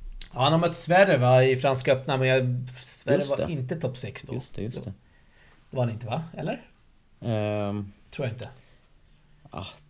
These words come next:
Speaker 2: det skulle han kunna ha varit. Han har ju pendlat där mellan fyra och åtta under faktiskt många år, så att, eh, han kan nog ha varit någonstans där uppe och... Mm.
Speaker 1: Det är möjligt. Det är
Speaker 2: Vi
Speaker 1: möjligt.
Speaker 2: får kolla upp det där.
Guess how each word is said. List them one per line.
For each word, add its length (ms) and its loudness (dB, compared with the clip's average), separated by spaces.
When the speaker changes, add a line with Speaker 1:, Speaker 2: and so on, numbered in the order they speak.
Speaker 2:
det 100 -4
skulle 360 0
han 120 -4
kunna 380 -2
ha 260 -2
varit. 460 0
Han 140 -2
har 60 0
ju 140 0
pendlat 540 -4
där 100 2
mellan 300 -2
fyra 440 0
och 200 0
åtta 440 -2
under 520 -2
faktiskt 340 -6
många 340 0
år, 260 0
så 180 -4
att, 280 -6
eh, 460 -4
han 160 -8
kan 140 -6
nog 160 -4
ha 60 -2
varit 500 -6
någonstans 440 -8
där 140 -8
uppe 280 -10
och... 240 -8
Mm. 360 0
Speaker 1:
Det 80 -12
är 40 -6
möjligt. 480 -14
Det 80 -16
är 20 -8
Speaker 2:
Vi 60 -8
Speaker 1:
möjligt. 180 -4
Speaker 2:
får 80 -4
kolla 180 0
upp 160 -2
det 60 -8
där. 140 -6